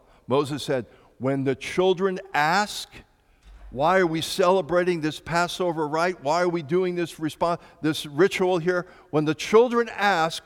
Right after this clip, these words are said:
be ready to give an account for what happened on behalf of us to save us." Friends, we have the same responsibility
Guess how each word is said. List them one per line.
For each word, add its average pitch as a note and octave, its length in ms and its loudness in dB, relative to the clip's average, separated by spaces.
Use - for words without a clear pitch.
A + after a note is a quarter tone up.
be F3 140 -2
ready G#3 360 4
to A#3+ 140 -4
give G#3 300 2
an A3 80 0
account G3 760 -4
for D3+ 140 0
what F3+ 240 0
happened D#3+ 520 0
on D#3+ 180 0
behalf E3+ 460 0
of E3+ 140 -2
us D#3+ 240 2
to D#3+ 160 -2
save G#3+ 580 2
us." A#2+ 560 -4
Friends, E3+ 320 0
we F3+ 180 0
have D3+ 260 0
the C3+ 120 0
same F#3+ 500 0
responsibility E3+ 1120 -2